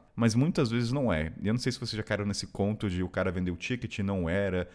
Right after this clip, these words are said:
ou vender um ticket que era extra luxo, e, porque eu sei que na América Latina tem... os preços oscilam muito, né? Acho que o Richard falou uma vez sobre isso. Não sei em que pa-, acho que é Peru. Tem ticket até de dez reais até cem reais. E aí eles te vendem uma coisa que não é.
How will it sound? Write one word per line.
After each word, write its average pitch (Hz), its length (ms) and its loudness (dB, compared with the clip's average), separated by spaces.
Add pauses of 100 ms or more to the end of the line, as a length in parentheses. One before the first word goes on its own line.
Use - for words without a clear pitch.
ou 127 160 6
vender 113 220 4
um 110 100 4
ticket 107 360 -2
que - 80 0
era 90 160 4
extra 110 260 0
luxo, 123 440 0
e, 120 120 2
porque - 200 -8
eu 113 40 0
sei 139 100 -4
que - 60 -10
na 131 60 -2
América 147 260 -2
Latina 131 340 -2
tem... 120 240 -2
os 98 140 -8
preços 131 280 -2
oscilam 127 260 -2
muito, 85 320 0
né? 78 60 -2
Acho - 100 -6
que - 60 -4
o - 20 -2
Richard 98 260 -8
falou 92 160 -2
uma 87 120 0
vez 78 180 -4
sobre 80 200 -4
isso. - 220 -6 (240)
Não 95 80 -4
sei 113 140 0
em - 20 -10
que - 100 -8
pa-, 90 140 0
acho 92 120 -2
que - 60 -4
é - 40 -12
Peru. 92 360 2 (280)
Tem 87 140 -2
ticket - 340 -4
até 95 140 2
de 92 100 -2
dez 90 360 2
reais 87 280 2
até 87 180 -2
cem 87 220 -2
reais. 78 500 -4
E 87 80 -2
aí 82 140 2
eles 104 160 2
te - 100 -4
vendem 110 220 2
uma 113 140 2
coisa 113 200 -2
que 113 140 -2
não 120 220 2
é. 76 160 0